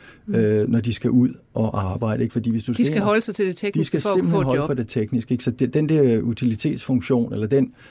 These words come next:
Speaker 2: det man, altså, skal vi sige... Øh, det man bliver
Speaker 1: Anvendelsesmæssige.
Speaker 2: Ja, altså, der, der er du simpelthen, du er nødt til at køre den, det, det, på det snævre spor, ikke? Og det gør jo så, at, at, altså, for at få, om man så må sige, få lavet et, et, et bedre, en bedre liv for os alle sammen, et bedre samfund, der vi, det,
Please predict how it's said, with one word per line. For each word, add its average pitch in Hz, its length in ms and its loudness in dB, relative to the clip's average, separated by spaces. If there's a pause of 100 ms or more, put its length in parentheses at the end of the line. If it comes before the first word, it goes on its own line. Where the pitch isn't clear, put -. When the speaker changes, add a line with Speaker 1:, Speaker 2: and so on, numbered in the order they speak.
(120)
Speaker 2:
det 135 100 2
man, 135 180 4
altså, - 160 -2
skal - 140 -2
vi 110 40 0
sige... 110 340 0
Øh, 101 120 0
det - 0 -
man 101 120 -4 (360)
bliver - 100 -2
Speaker 1:
Anvendelsesmæssige. 139 1000 0
Speaker 2:
Ja, 127 120 4 (420)
altså, 120 220 0
der, 120 180 0
der 131 200 -2
er 131 40 0
du 127 60 0
simpelthen, 123 340 2
du 123 100 0
er 123 40 4
nødt 127 220 4
til - 100 -4
at 127 60 -4
køre 120 240 -2
den, 120 180 2
det, 107 260 -4
det, 110 200 -2
på 110 80 -2
det 92 100 -4
snævre 107 340 0
spor, 104 380 -2
ikke? 120 120 -6 (840)
Og - 160 -8
det 165 100 2
gør 160 120 2
jo 165 140 0
så, 151 200 -4
at, 104 380 -4
at, 117 140 -4 (120)
altså, 113 200 -4
for 165 200 0
at 143 60 0
få, 127 260 0 (300)
om 127 120 2
man 127 100 4
så 139 140 0
må 131 100 2
sige, 127 160 2
få 120 100 0
lavet 110 400 2
et, 107 180 -6
et, 104 240 -6
et 113 120 -4
bedre, 123 360 4
en 113 80 2
bedre 120 280 2
liv 170 200 2
for 135 140 -2
os 113 100 2
alle 113 200 2
sammen, 123 220 0
et 120 60 -4
bedre 117 200 2
samfund, 113 440 0
der 113 80 -2
vi, 117 120 4
det, 127 220 0